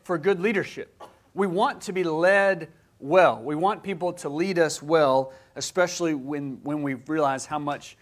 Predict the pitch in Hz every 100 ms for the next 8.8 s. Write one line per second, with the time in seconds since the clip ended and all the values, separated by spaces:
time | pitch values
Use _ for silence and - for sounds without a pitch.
0 | _ _ - 147 147 185 123 - - _
1 | - 156 175 220 220 208 277 277 226 196
2 | 185 202 240 - 156 170 208 214 196 147
3 | 175 170 143 117 135 175 - - _ -
4 | 156 156 160 214 247 190 190 196 190 147
5 | 185 175 151 131 - 170 110 113 _ _
6 | _ - 147 220 208 185 - 202 180 135
7 | 113 - 156 143 143 147 127 117 131 123
8 | - 123 104 - - 135 160